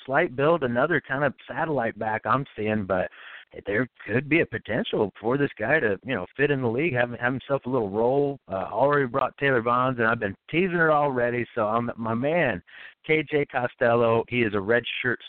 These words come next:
sophomore by my count. Some sites have him as a junior. I think that's erroneous, but whatever. They run a pro scheme over at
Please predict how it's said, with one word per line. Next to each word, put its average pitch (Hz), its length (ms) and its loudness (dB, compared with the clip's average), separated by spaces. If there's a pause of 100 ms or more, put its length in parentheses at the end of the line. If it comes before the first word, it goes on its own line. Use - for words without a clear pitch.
(100)
sophomore 107 640 0
by 95 200 -2
my 107 300 0 (100)
count. 113 380 2
Some 104 240 0
sites 92 300 -4
have 90 200 -4
him 95 120 -6
as 95 120 -2
a 87 120 -14 (100)
junior. 131 460 2
I - 120 0
think 98 180 -10
that's 92 240 -12
erroneous, 131 440 2 (140)
but 104 140 0
whatever. 117 520 2 (640)
They 123 100 2
run 139 200 2
a 120 40 -2
pro 131 240 2
scheme 113 360 -2
over 98 220 0
at - 80 -4